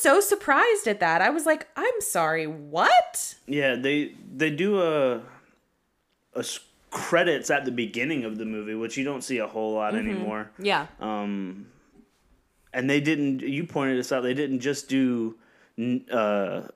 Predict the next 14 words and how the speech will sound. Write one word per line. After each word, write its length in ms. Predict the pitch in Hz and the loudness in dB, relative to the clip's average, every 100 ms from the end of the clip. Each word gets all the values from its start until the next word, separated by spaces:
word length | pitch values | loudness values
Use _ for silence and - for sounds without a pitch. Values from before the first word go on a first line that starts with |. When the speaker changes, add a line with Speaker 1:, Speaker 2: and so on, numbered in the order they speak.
| _ | _
Speaker 2:
actor 340 | 120 120 - 143 | 2 2 0 0
names. 440 | 156 165 170 - | 0 -2 -4 -4
They 180 | 123 110 | -2 2
actually 320 | 117 - 120 | 0 -2 -4
did 380 | 117 107 98 - _ | -4 -6 -8 -16 _
the 120 | - 117 | -8 -4
characters 540 | 117 113 117 123 117 | 0 0 -2 -4 -2
they 120 | 120 | 0
were 140 | 120 120 | 0 -2
portraying 560 | 120 - 127 131 139 | -6 -2 0 0 2
Speaker 1:
Yes. 300 | 262 427 359 | 6 8 8
Speaker 2:
before, 240 | 127 147 160 | 6 6 6
which 220 | 143 127 | 2 0
is 320 | 113 107 | -6 -8